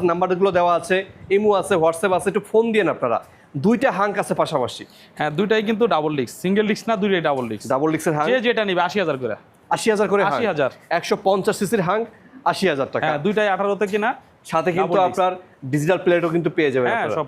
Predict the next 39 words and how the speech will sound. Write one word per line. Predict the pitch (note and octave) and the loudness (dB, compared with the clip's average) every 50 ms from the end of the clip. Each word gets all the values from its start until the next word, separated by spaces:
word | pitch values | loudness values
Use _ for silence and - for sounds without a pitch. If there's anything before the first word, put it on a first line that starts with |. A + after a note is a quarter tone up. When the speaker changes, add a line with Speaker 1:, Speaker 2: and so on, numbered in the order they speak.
| - | -4
Speaker 2:
পেয়ে | - D3 C3+ | -6 -4 -4
যাবেন, | B2 A2+ G#2+ - - | -4 -6 -8 -6 -4
কাগজ | D3 D#3 E3+ D3+ | -4 -2 0 -2
আপডেট | D3+ C3+ C3+ B2+ - | -2 -2 -2 -6 -6
পেয়ে | C3+ A#2 G#2+ | -6 -6 -4
যাবেন। | G#2 | -2
Speaker 1:
ডাবল | D#3 E3+ E3+ F3 | 0 0 2 0
ডিস্কের | E3 D3 E3 D3+ B2 | 0 0 -2 -4 -2
হাঙ্ক। | A#2+ A#2 G2+ F#2+ - - | -2 -4 -6 -6 -10 -14
Speaker 2:
হ্যাঁ। | A#2 G#2+ G2+ - - - _ _ | -16 -16 -16 -20 -20 -20 _ _
Speaker 1:
পাশে | - F3+ F3 - A#3 G#3+ | -2 -2 0 0 0 0
এটা | G#3 G#3 | 0 0
কি | F#3 - F#3+ D3 | -2 -2 -2 0
ভাই? | A#2 C3 D#3+ G3+ | 0 0 2 0
এটা | G#3 E3+ G3+ A3+ F#4+ | 0 0 0 0 0
Speaker 2:
ভাই, | - E3+ | -2 -2
এটা | E3+ F#3 | -2 0
কেপি। | F3+ A#3+ A3+ - G3 C3+ G#2 - - - - | 0 -2 0 0 -4 -4 -4 -8 -20 -4 -2
Speaker 1:
কেপি, | A#3+ G#3+ E3 | -2 0 2
Speaker 2:
লিফানের | F3 C#3+ - E3+ | 0 2 2 2
Speaker 1:
লিফান | G#3+ G3 G#3+ | 2 2 0
Speaker 2:
কেপি। | A3+ F#3+ | 0 2
Speaker 1:
কেপি। | F3+ G#3+ - - E3 | 2 0 2 2 0
Speaker 2:
যারা | E3+ F#3+ G3+ F#3+ G3 - - - - _ _ | 0 0 0 -2 -4 -10 -20 -20 -20 _ _
কিট | B3+ C4+ - | -4 -4 -2
ছাড়া | - B3 A3+ A3+ | -2 0 0 0
পছন্দ | A3 A#3+ A3+ A#3 A3+ A#3 | 0 0 0 0 0 0
করেন | A#3 A#3+ B3 | 0 0 0
তাদের | - A3 G#3 G#3 F#3+ | 0 0 0 2 0
জন্য | G3+ G3 F3 | 0 0 0
এটা। | D3+ C3 A#2+ A2 - - | 0 0 -2 -4 -4 -2
Speaker 1:
নেকেড | D3+ F3 G3 G#3 G3+ E3+ | -2 0 0 0 0 0
ভার্সন | E3+ - - D3+ | -2 -2 0 -2
এটা। | B2+ A2 A#2+ G#2+ G2+ - - | 0 0 -2 -4 -4 -6 -6
Speaker 2:
হ্যাঁ | B2+ B2+ B2+ | -6 -6 -4
ভাই। | A#2+ C3 C3+ C3+ | -2 -2 -2 0
Speaker 1:
লিফানের | B2+ D#3+ D3+ D3+ F3 E3 - | 0 0 0 0 0 -2 0
নেকেড | C#3 C3+ B2+ C3 B2+ | -2 -2 0 0 0
ভার্সন। | B2 C3 B2+ - E3+ F3 - | -2 -2 -2 0 -2 -4 -4